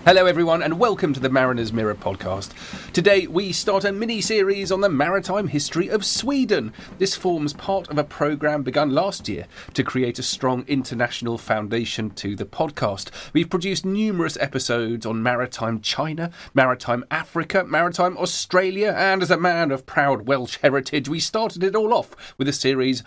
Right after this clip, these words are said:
on the maritime history of Wales. So do go back and get listening to all of those.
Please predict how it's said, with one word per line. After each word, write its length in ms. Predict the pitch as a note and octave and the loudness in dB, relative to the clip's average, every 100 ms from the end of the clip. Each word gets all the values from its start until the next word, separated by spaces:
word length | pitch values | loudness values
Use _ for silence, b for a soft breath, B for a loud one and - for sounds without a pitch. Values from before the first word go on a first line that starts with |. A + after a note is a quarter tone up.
| B | B
on 80 | D3 | 0
the 60 | E3 | 2
maritime 360 | C3+ C#3+ D#3+ | 2 0 -2
history 300 | E3 A2+ C#3 | -2 -4 0
of 100 | F3 | 0
Wales. 480 | G#3+ C4 E3 G#2 G2+ B B | 2 0 0 -4 -8 B B
So 140 | - F3 | 0 2
do 200 | G3+ A3+ | 2 2
go 180 | G#3+ | 2
back 300 | G3 D#3+ D#3+ | 2 0 -2
and 80 | C#3+ | -2
get 180 | C#3+ - | -2 0
listening 440 | D3+ - C3+ C#3+ | -2 -2 0 0
to 80 | C3 | 0
all 320 | - C3 B2+ | -2 0 0
of 100 | A2+ | -2
those. 400 | G#2 F#2+ F2+ - | -2 -4 -4 -10